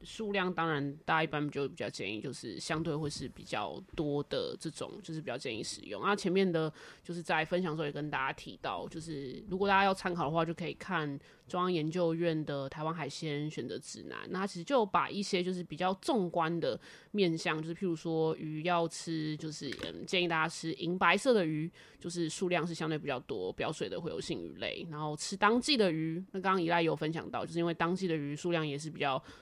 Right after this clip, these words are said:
多，然后，呃，也是比较丢席，价格也会比较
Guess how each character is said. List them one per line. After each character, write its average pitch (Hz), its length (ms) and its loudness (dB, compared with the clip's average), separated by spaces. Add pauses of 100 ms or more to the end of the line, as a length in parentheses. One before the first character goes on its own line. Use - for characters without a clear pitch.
多， 165 500 6
然 160 160 -4
后， 151 500 0 (140)
呃， 87 340 -6
也 113 160 -2
是 160 360 2
比 - 120 -10
较 180 120 4
丢 147 260 2
席， - 500 -6
价 185 140 2
格 156 100 -4
也 147 80 -2
会 165 80 0
比 185 120 -6
较 120 200 2